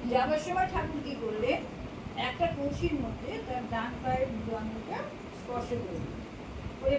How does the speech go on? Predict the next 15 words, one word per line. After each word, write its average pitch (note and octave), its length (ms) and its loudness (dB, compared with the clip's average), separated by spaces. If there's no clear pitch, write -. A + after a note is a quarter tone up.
বললেন, C#4+ 320 4
"আপনারা A#3 280 2
এইটা A#3 340 2
নিয়ে A#3 260 0
আশ্রমে A3+ 420 -2
যান, B3+ 300 -2
ওখানে G#3+ 360 -2
প্রতিষ্ঠা - 360 0
করেন।" - 260 -6
কিন্তু C#4 240 0
তখন D4 180 6
ওই C#4+ 240 8
জে C4 140 2
এম C#4+ 160 6
দাশগুপ্ত C#4 460 2